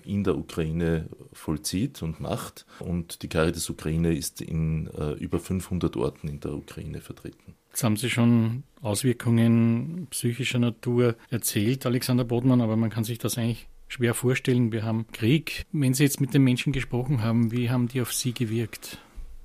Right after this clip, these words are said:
Speaker 1: Also der Krieg dauert ja eigentlich seit zweitausendvierzehn an. Das heißt, Unsicherheit im ganzen Land ist schon mehr als zehn Jahre. Die, der, die, die volle Invasion, die Invasion durch die Russische Föderation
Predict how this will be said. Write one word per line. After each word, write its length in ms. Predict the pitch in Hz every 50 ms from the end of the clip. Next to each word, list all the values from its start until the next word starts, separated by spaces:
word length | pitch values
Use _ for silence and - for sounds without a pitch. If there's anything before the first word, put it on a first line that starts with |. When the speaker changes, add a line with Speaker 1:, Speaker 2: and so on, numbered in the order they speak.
| - -
Speaker 1:
Also 200 | - 90 92 95
der 140 | - 95 -
Krieg 320 | - - 98 104 - -
dauert 340 | - 90 87 90 95 95 -
ja 200 | 92 90 90 90
eigentlich 420 | - - 82 85 92 90 85 -
seit 180 | - - 85 82
zweitausendvierzehn 880 | - - 82 - 87 80 95 85 - - 95 92 - - - 101 90
an. 240 | 64 64 78 85 90
Das 200 | 87 87 82 -
heißt, 200 | 87 85 - -
Unsicherheit 800 | - 101 101 110 110 - - 92 - - 98 82 85 85 80 90
im 100 | 87 85
ganzen 400 | 80 78 76 82 - - 92 82
Land 320 | 76 76 73 85 90 -
ist 240 | - - - - -
schon 280 | - 87 85 82 78 -
mehr 240 | - 80 78 78 85
als 160 | 85 82 -
zehn 280 | - - - 82 92 95
Jahre. 600 | 85 71 71 76 76 95 92 101 101 95 107 110 - - -
Die, 260 | - 85 85 85 85
der, 240 | 82 - 82 80 80 82 82 - -
die, 260 | 78 78 76 76 78 78 - - - - -
die 40 |
volle 340 | - - - 82 85 90 90
Invasion, 720 | 78 85 87 82 85 82 - - - 73 73 82 92 92
die 80 | 85 85
Invasion 720 | 78 80 78 85 - - 82 76 76 82 85 90 92 85 -
durch 220 | - 87 82 -
die 100 | - -
Russische 480 | 85 - 85 82 - - 90 - - 85
Föderation 880 | - - 82 - 85 80 85 80 - - - 78 76 82 85 87 82